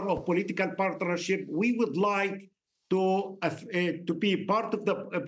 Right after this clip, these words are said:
political, uh, uh, process in Israel, and, uh, nobody can benefit from peace between our country, Israel, and our people, the Palestinian, more than us. I believe that we are paying a,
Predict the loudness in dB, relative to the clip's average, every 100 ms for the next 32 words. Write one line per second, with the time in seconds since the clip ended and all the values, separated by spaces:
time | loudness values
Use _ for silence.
0 | -2 0 0 0 0 0 -2 0 2 2
1 | 0 0 0 -2 -2 -2 0 0 -2 -2
2 | -2 0 0 0 -4 -10 _ _ _ -2
3 | 0 0 2 2 2 2 2 4 2 2
4 | 2 0 0 -2 -4 0 0 2 -2 -4
5 | -2 0 0 0 0 0 -4 -2 0 0
6 | 2 0 0 0 0 0 0 -2 0 0
7 | 0 -4 -8 -18 _ -2 0 2 2 2
8 | 2 2 2 2 2 2 0 0 2 2
9 | 2 2 2 0 0 -2 -2 -8 -16 -20
10 | -20 _ -2 0 2 2 2 2 2 2
11 | 2 -2 -4 0 2 2 2 2 0 -2
12 | -4 2 2 4 2 0 -2 -2